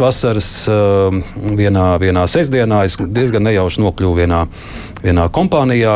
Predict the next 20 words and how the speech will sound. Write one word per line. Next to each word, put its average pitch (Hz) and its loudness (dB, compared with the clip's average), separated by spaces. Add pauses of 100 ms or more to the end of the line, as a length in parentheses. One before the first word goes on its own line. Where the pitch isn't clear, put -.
(160)
ārpus 107 0
Rīgas, 123 0
kur 110 0
bija, 131 2
mm, 104 -4
kādi 95 0
pieci, 143 -2
seši 104 -2 (140)
Krievijas 87 0
žurnālisti, 110 0
vairāk 92 0
tādi, 85 -2
eh, - -8
sabiedriski 139 0
aktīvi 123 0
cilvēki, 110 0
diezgan 110 0
labi 113 2
zināmi, 104 0
un, 104 2